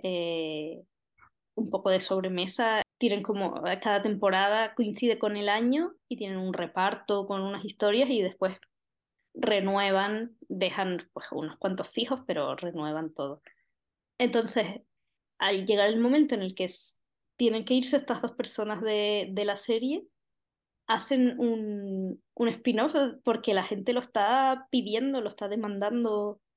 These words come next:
mucho. Me, me parece bastante interesante. Sobre todo porque, eh, sin pensar en esto, ya lo hablábamos al principio del capítulo, lo que podría pasar si se hace un spin-off de una pareja lesbiana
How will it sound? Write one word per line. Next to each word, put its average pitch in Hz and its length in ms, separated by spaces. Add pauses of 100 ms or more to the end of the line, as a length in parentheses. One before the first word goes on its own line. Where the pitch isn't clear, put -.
(160)
mucho. 233 580
Me, 196 280
me 196 180
parece 208 640
bastante 202 380
interesante. 202 680 (580)
Sobre 254 240
todo 233 220
porque, 285 480
eh, 196 240
sin - 280
pensar 208 400
en 233 140
esto, 247 300
ya 247 240
lo 240 100
hablábamos 240 480
al 240 80
principio 233 640 (240)
del 254 140
capítulo, 247 540
lo 190 100
que - 100
podría 196 400
pasar 214 560
si 208 300
se - 100
hace 208 160
un 202 100
spin-off 190 480
de 190 240
una 185 280
pareja 170 520
lesbiana 175 600